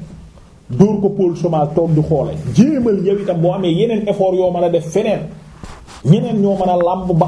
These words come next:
xam, nga def loolu le. Waaw. Fekk jàppandi na, fexeel di dikkal sabab yi tax nattu gi nga nekk mu, mu, mu teggeeku. Ginnaaw bi nga ñaanee sa borom te xam ne du sa effort yooyu tax nga mën cee génn,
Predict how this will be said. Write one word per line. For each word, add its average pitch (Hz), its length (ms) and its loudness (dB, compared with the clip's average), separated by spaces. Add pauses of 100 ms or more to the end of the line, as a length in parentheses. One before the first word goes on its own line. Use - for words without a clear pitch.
xam, 175 100 -6 (220)
nga 139 100 0
def - 240 -4
loolu 117 300 0
le. - 80 -8 (560)
Waaw. 101 200 0 (1500)
Fekk 247 320 2
jàppandi 202 400 0
na, - 100 -8 (260)
fexeel 151 440 0
di 127 80 0
dikkal 151 440 2
sabab 156 340 -2
yi 202 220 2
tax 202 160 -2 (920)
nattu 160 380 2
gi 175 80 0
nga 175 120 0
nekk 160 260 0
mu, 143 440 -2
mu, 127 180 0
mu 131 200 0
teggeeku. 113 480 -2 (460)
Ginnaaw 139 420 2
bi 170 140 4
nga 214 100 -2
ñaanee 220 460 0
sa 208 120 0
borom 196 300 -2
te 190 160 0
xam 294 220 -4
ne 330 160 -8 (160)
du 175 80 2
sa 170 180 0
effort 151 300 0
yooyu 135 380 2
tax 117 180 -2
nga 120 80 -2
mën 120 180 -2
cee 113 220 -2
génn, 104 260 -2